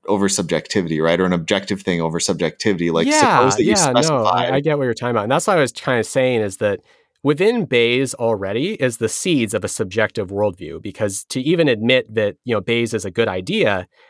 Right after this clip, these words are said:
Speaker 2: you have to admit that you can have a subjective perspective that is better than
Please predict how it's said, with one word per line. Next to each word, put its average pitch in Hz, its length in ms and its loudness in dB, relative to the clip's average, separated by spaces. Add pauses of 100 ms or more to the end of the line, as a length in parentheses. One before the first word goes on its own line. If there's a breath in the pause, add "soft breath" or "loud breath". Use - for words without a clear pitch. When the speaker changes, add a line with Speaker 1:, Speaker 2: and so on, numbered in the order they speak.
(200 soft breath)
Speaker 2:
you 123 140 2
have 143 160 2
to 160 120 2
admit 123 240 2
that 104 100 -6
you 117 140 -2
can 117 80 -6
have 113 160 -2
a 110 60 -2
subjective 113 520 -2
perspective 110 600 -2
that 101 100 -4
is 90 160 -6
better 110 420 0
than 95 380 -2